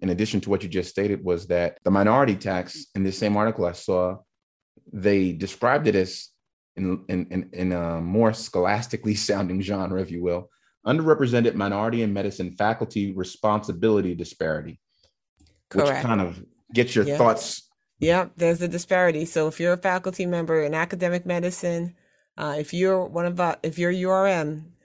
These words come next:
Speaker 2: there is definitely a disparity in the responsibilities. You don't have the usual, um, items to do as in the regular job description. You wanna talk about the first one?
Speaker 1: Yeah, let's, um, the first one listed is diversity efforts, and they go on to define it as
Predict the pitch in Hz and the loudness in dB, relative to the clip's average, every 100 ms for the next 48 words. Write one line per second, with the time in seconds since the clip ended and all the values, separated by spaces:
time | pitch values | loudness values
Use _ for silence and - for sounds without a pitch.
0 | _ _ 143 156 170 165 - 175 180 160 | _ _ -2 2 4 4 2 0 0 -2
1 | 160 151 143 139 156 147 143 139 143 139 | 0 0 -2 -4 0 0 2 0 -2 -6
2 | - 139 135 131 131 131 131 127 147 151 | -4 -4 -4 -4 -4 -4 -4 -6 -4 -4
3 | 151 170 156 143 139 135 139 143 139 135 | -2 -2 -4 -4 -4 -2 -4 -4 -2 -2
4 | 139 - _ - 147 135 - 147 143 135 | -4 -12 _ -8 -4 -4 -2 -2 0 -4
5 | 135 147 143 143 135 - 143 131 143 135 | -6 -8 -6 -4 -4 -6 -6 -4 -4 -4
6 | 131 - 143 139 143 131 135 - 135 - | -6 -4 -6 -4 -4 -2 -4 -4 -8 -8
7 | 127 - - - - _ _ - 165 165 | -8 -8 -12 -14 -18 _ _ -8 -2 0
8 | 170 185 175 180 175 165 165 175 175 202 | 0 0 -2 -2 -4 -4 -4 -4 -4 -4
9 | 214 240 - _ _ _ - - 101 113 | -6 -8 -10 _ _ _ -2 2 4 2
10 | - 87 117 110 107 104 107 _ _ - | 0 -2 0 2 0 -2 -8 _ _ -8
11 | 101 208 190 123 143 - 120 101 95 82 | -2 -2 0 0 0 -2 -2 -2 -2 -2
12 | 87 113 - - 87 78 - 80 92 87 | 0 0 0 -4 -6 -6 -8 -6 -4 -4
13 | 80 _ _ _ _ - 110 131 185 156 | -6 _ _ _ _ -2 2 6 6 6
14 | - 123 127 117 95 - | 2 2 2 4 0 -2